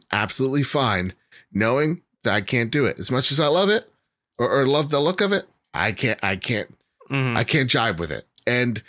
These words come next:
Speaker 1: I'm not losing sleep because there's so many other games to play.
Speaker 2: Yeah. I bounced off of Sekiro too. Um, I'm, I'm a mo-, like, much more of a fan of Neo. I love the Neo games.
Speaker 1: Yeah.
Speaker 2: Um, but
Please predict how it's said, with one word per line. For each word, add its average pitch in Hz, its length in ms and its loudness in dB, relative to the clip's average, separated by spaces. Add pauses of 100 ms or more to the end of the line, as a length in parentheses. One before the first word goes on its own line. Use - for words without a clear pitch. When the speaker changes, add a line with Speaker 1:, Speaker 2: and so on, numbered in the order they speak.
(280)
Speaker 1:
I'm 131 140 2
not 135 160 2
losing 135 280 2
sleep - 440 -2
because 120 320 -2
there's 117 180 0
so 131 120 0
many 113 200 0
other 104 140 -2
games 98 260 -4
to 92 60 -10
play. - 260 -10 (1080)
Speaker 2:
Yeah. 110 220 -4 (480)
I 139 120 0
bounced 151 320 0
off 135 240 0
of 127 120 -4
Sekiro 123 580 -4
too. 127 320 -6 (140)
Um, 107 460 -4 (120)
I'm, 135 220 4
I'm 135 100 -2
a 139 60 2
mo-, 131 320 -2 (240)
like, - 260 -6
much 135 240 0
more 127 140 -2
of 120 80 -4
a 120 60 -4
fan 117 200 0
of 104 140 -6
Neo. 120 320 -4
I - 60 -4
love 113 200 -4
the 107 80 -4
Neo 120 300 -2
games. 104 500 -8 (400)
Speaker 1:
Yeah. 107 260 2
Speaker 2:
Um, 101 300 -6
but 117 460 2